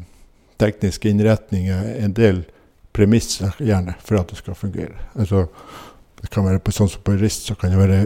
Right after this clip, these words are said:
vinkelen skal være sånn og sånn. Det skal være ledenett og ledegarn, og der og der skal det være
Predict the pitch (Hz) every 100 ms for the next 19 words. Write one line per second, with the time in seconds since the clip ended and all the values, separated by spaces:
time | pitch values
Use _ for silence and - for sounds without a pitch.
0 | 143 110 110 - 110 95 - 101 98 87
1 | 82 92 90 139 208 - _ - - -
2 | _ - - - 98 92 87 92 101 107
3 | - - - - - - - 101 104 104
4 | 110 107 107 - - 95 95 92 90 90
5 | 90 95 101 95 87 - - 98 95 104
6 | 95 - 104 92 98 98